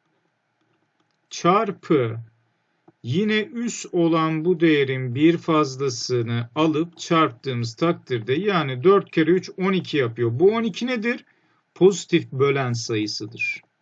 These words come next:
Tam bölen sayısı o zaman kaç olur dediğimizde iki katı oluyordu pozitif bölen sayısının. Yani cevabımız kaç çıkacaktır bu durumda?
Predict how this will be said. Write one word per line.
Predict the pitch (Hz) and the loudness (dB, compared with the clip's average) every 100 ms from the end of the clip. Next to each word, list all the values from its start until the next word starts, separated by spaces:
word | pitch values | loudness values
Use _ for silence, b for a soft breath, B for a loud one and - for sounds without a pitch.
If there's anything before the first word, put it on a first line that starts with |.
| _ _ _ _ b b b b b | _ _ _ _ b b b b b
Tam | - 151 214 262 | 0 2 2 4
bölen | 240 226 180 | 4 4 2
sayısı | - 165 139 160 | 2 2 2 0
o | 147 | -2
zaman | 131 135 127 123 | -2 -4 -4 -4
kaç | 143 120 | -4 -2
olur | 131 127 120 | -2 0 2
dediğimizde | 165 156 170 165 156 147 190 208 190 | 2 4 2 2 -2 4 4 4 0
iki | 131 269 | -8 -4
katı | - 208 - | 0 0 4
oluyordu | 165 135 131 123 120 | 2 4 0 0 -2
pozitif | 147 127 - 120 139 | -2 -4 -6 -8 -2
bölen | 139 156 | 0 0
sayısının. | 165 - 170 151 165 170 208 233 | 0 2 2 2 0 -2 -4 -2
Yani | 214 147 123 | 0 0 0
cevabımız | 123 190 180 165 156 151 | 2 4 4 2 0 -6
kaç | - 233 - | -4 -4 -4
çıkacaktır | - 160 127 117 135 131 | -2 0 0 -4 -4 -4
bu | 139 | -4
durumda? | 143 151 143 151 180 214 | -4 -4 0 2 2 0